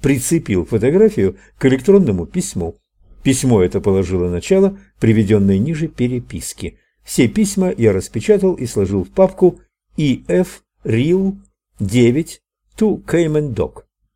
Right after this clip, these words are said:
Десять четырнадцать, девятого декабря.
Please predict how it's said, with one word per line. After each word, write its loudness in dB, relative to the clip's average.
Десять 2
четырнадцать, -2
девятого 2
декабря. -6